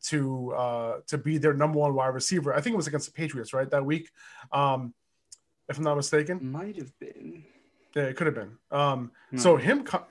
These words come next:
Speaker 1: I th-, yeah, I think, and also I think what's his name was hurt that, that week too. Um,
Speaker 2: Jimmy
Speaker 1: Stephon
Speaker 2: G.
Speaker 1: Gilmore.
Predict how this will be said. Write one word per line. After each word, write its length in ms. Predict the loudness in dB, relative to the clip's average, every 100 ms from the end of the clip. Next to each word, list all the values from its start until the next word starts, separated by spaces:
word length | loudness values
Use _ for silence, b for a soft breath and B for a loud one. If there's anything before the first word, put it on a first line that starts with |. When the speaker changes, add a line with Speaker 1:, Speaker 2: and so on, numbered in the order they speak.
| -4
Speaker 1:
I 80 | -2
th-, 100 | 4
yeah, 180 | 4
I 60 | 4
think, 300 | 2 -2 -2 -2
and 120 | 2
also 240 | 4 2
I 60 | 0
think 260 | -2 -4
what's 220 | -4 -6 -6
his 120 | -6
name 120 | -6
was 120 | -6
hurt 240 | -2 -2 -2
that, 220 | -6 -6
that 180 | -6 -6
week 200 | -10 -8
too. 260 | -8 -8 -12 B B B
Um, 420 | -4 -4 -4 -10 -16 _ _ _ _ _
Speaker 2:
Jimmy 200 | -8 -2
Speaker 1:
Stephon 120 | -2
Speaker 2:
G. 60 | -2
Speaker 1:
Gilmore. 340 | -6 -6 -10